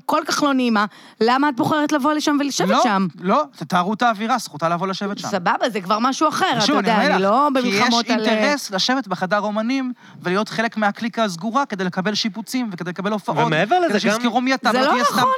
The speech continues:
Speaker 1: אבל.
Speaker 2: זה
Speaker 3: אבל גם אם לא
Speaker 2: מאוד
Speaker 3: היה
Speaker 2: נכון,
Speaker 3: אינטרס, זה
Speaker 2: עדי.
Speaker 3: חדר
Speaker 1: עובדה שאני
Speaker 3: אומנים,
Speaker 1: לא
Speaker 3: למה
Speaker 1: יושבת
Speaker 3: שהיא לא
Speaker 1: בחדרי
Speaker 3: תהיה בחדר
Speaker 1: אומנים.
Speaker 3: אומנים? אבל
Speaker 1: ואני
Speaker 3: עדי, למה שהיא לא תהיה בחדר אומנים אם אחד האנשים שמופיעים שם?
Speaker 1: כי אני אומרת שאם מלכתחילה אתם יודעות שהדיבור על זה שלא נעים והם מגעילים לבנות, אז למה
Speaker 2: א',
Speaker 1: מלכתחילה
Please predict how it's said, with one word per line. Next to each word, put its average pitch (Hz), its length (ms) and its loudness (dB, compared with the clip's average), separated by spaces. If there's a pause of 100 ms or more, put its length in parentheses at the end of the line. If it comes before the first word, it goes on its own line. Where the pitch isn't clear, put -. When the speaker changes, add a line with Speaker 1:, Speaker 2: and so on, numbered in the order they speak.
(120)
Speaker 1:
אבל. 320 60 2
Speaker 2:
זה 226 120 2
Speaker 3:
אבל 190 120 2
גם 269 60 -2
אם 254 80 0
לא 269 80 4
Speaker 2:
מאוד 349 180 4
Speaker 3:
היה 359 100 0
Speaker 2:
נכון, 247 140 0
Speaker 3:
אינטרס, 208 100 4 (180)
זה 254 60 0
Speaker 2:
עדי. 269 100 -2
Speaker 3:
חדר 311 260 2
Speaker 1:
עובדה 453 140 0
שאני - 120 2 (220)
Speaker 3:
אומנים, 311 60 2
Speaker 1:
לא 311 40 2
Speaker 3:
למה 180 160 2
Speaker 1:
יושבת 202 80 2
Speaker 3:
שהיא 214 100 2
לא 208 80 2
Speaker 1:
בחדרי 220 160 0
Speaker 3:
תהיה 214 180 2
בחדר 240 220 2
Speaker 1:
אומנים. 208 180 0
Speaker 3:
אומנים? 226 320 0
אבל 165 280 0
Speaker 1:
ואני 165 100 4
Speaker 3:
עדי, 226 320 0
למה 175 240 0
שהיא 226 160 0
לא 226 60 2
תהיה 226 200 0
בחדר 220 260 0
אומנים 220 320 0
אם 214 100 2
אחד 208 200 0
האנשים 208 220 0
שמופיעים 208 400 -4
שם? 175 120 -10
Speaker 1:
כי 208 100 -2
אני 208 120 0
אומרת 240 380 0
שאם 294 440 0
מלכתחילה 254 720 0
אתם 214 200 0
יודעות 240 420 0
שהדיבור 208 580 0
על 190 80 -2
זה 220 100 -2
שלא 233 720 -2
נעים 254 360 2
והם 240 140 0
מגעילים 214 400 0
לבנות, 196 420 0
אז 190 140 -2
למה 226 240 0
Speaker 2:
א', 202 100 2
Speaker 1:
מלכתחילה 285 180 -2